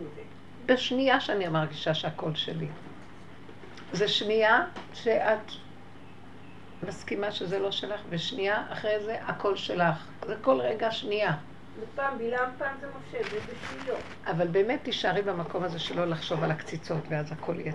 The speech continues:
Speaker 2: טוב. כי אם אני עוד, כן, זה, זה הקציצות, ברגע אחד אני פותחת את המוח, זה שלי, או הבית שלי. אז אני אומרת לעצמי שהמוח שלך יהיה ריק, לא בית, לא קציצות, לא אוכל, לא כלום. כי אני רואה איך שהמחשבות, הן, אה, שודדות אותי.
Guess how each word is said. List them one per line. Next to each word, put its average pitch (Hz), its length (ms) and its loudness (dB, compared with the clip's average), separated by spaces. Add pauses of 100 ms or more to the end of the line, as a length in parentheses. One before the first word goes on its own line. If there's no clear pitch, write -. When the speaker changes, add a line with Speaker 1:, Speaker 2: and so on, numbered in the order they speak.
Speaker 2:
טוב. 165 120 -6 (560)
כי 202 100 2
אם 202 40 2
אני 214 140 0
עוד, - 260 -2 (440)
כן, 254 180 8 (100)
זה, - 320 0
זה 202 260 4
הקציצות, - 600 0
ברגע 254 320 0
אחד 247 180 0
אני 226 180 0
פותחת - 260 0
את - 60 -4
המוח, 233 280 -2
זה 208 120 -4
שלי, 175 300 -2
או 180 140 4
הבית 160 540 4
שלי. 160 220 -8 (680)
אז 196 80 -2
אני 202 100 0
אומרת 233 220 -8
לעצמי 226 280 -6
שהמוח 196 540 -2
שלך - 240 -8
יהיה 190 160 2
ריק, 170 200 0 (120)
לא 196 200 4
בית, - 260 0
לא 190 80 -4
קציצות, 185 480 -6
לא 208 60 0
אוכל, - 260 -2
לא 190 200 0
כלום. 190 140 -2
כי 208 140 -2
אני 208 280 0
רואה 226 160 2
איך 262 100 2
שהמחשבות, 220 680 0 (1000)
הן, 190 240 2
אה, 185 320 2
שודדות 220 600 2
אותי. - 280 -8